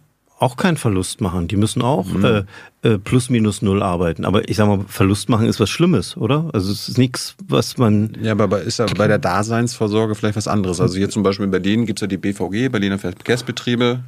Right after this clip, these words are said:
Speaker 2: die müssen nicht, äh, Plus machen,
Speaker 1: Nee,
Speaker 2: sondern
Speaker 1: aber
Speaker 2: weil das eine Daseinsvorsorge ist, wenn im, zur Not sie Verlust machen, dann, äh,
Speaker 1: gleicht
Speaker 2: nimmt das
Speaker 1: der
Speaker 2: halt
Speaker 1: Staat,
Speaker 2: nicht. Genau.
Speaker 1: genau, gleicht der Staat aus. Aber
Speaker 2: Aha.
Speaker 1: dann machen sie auch in dem Sinne keinen Verlust. Dann gibt der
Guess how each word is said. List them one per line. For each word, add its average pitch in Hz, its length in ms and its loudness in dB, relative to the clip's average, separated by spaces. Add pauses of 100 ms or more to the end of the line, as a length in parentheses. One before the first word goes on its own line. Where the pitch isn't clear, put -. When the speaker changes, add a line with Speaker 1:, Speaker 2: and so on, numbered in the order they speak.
(240)
Speaker 2:
die 110 80 -2
müssen 131 480 0
nicht, 110 260 -4 (160)
äh, 95 280 2
Plus 135 340 -2
machen, 90 320 -2
Speaker 1:
Nee, 127 80 4
Speaker 2:
sondern 110 240 2
Speaker 1:
aber 104 140 0
Speaker 2:
weil 104 80 0
das 107 160 -4
eine 101 80 -8
Daseinsvorsorge 110 760 0
ist, 120 360 -4
wenn 104 360 2
im, - 440 0
zur 120 160 0
Not 110 200 2
sie 104 140 -2
Verlust 117 380 0
machen, 123 240 -2
dann, 110 240 -2
äh, 104 360 -2
Speaker 1:
gleicht 104 80 2
Speaker 2:
nimmt 113 140 4
das 110 80 -4
Speaker 1:
der 107 100 -4
Speaker 2:
halt 131 100 2
Speaker 1:
Staat, 117 320 2
Speaker 2:
nicht. - 60 -20
Genau. 185 280 0
Speaker 1:
genau, 180 180 4
gleicht 98 300 -2
der 131 40 0
Staat 139 240 2
aus. 151 280 2
Aber 113 120 2
Speaker 2:
Aha. 117 60 2
Speaker 1:
dann 113 100 2
machen 127 200 2
sie 123 120 0
auch 117 120 2
in 113 100 4
dem 117 160 4
Sinne 107 220 4
keinen 107 180 2
Verlust. 131 400 2
Dann 117 100 4
gibt 127 200 0
der 120 140 4